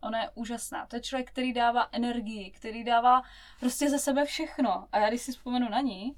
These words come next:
a na to, jak ona tam žije, a, a, a uvědomím si, že jsem měla to obrovské štěstí ju poznat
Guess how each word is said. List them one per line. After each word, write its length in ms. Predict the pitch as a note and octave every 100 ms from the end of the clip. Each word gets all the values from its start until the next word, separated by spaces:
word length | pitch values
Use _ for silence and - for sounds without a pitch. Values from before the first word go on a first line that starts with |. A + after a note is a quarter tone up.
| -
a 60 |
na 140 | A3 G#3+
to, 80 | A3
jak 140 | G#3+
ona 140 | G#3+
tam 160 | G3+ G3+
žije, 440 | G#3 C#4 F#3 G3 - - - - - - -
a, 400 | G3+ G3 F#3+ F#3 F3+ - - - -
a, 80 | - A3+ -
a 120 | A#3 C#4
uvědomím 540 | D4 E4+ A#3+ G3+ F#3+
si, 480 | - - F3+ G#3 A3+
že 100 | G3+
jsem 160 | -
měla 160 | G#3 G3
to 100 | -
obrovské 520 | A#3 B3 G#3+ - F3+
štěstí 540 | - A3 - - F#3 F3+
ju 100 | F#3
poznat 520 | B3+ B3+ G#3 F#3+